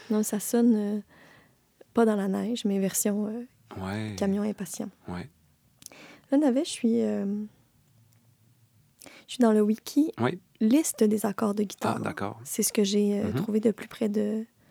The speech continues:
Speaker 2: Du
Speaker 1: ce
Speaker 2: sujet.
Speaker 1: qu'on fait, ce
Speaker 2: Mhm.
Speaker 1: oui, qu'on fait là. Euh, donc, on introduit le, l'article en disant, « Voici une liste des, » une liste, une
Speaker 2: Hmm.
Speaker 1: liste, évidemment,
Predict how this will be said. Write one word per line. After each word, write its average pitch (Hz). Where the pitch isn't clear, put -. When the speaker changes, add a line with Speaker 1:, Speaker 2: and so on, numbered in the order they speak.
Speaker 2:
Du 92
Speaker 1:
ce -
Speaker 2:
sujet. -
Speaker 1:
qu'on 101
fait, -
ce -
Speaker 2:
Mhm. 180
Speaker 1:
oui, 220
qu'on -
fait 196
là. 262
Euh, 208
donc, 190
on 196
introduit 196
le, 214
l'article 214
en 226
disant, « 220
Voici 208
une 240
liste 247
des, » 214
une 185
liste, 208
une 196
Speaker 2:
Hmm. -
Speaker 1:
liste, 185
évidemment, 220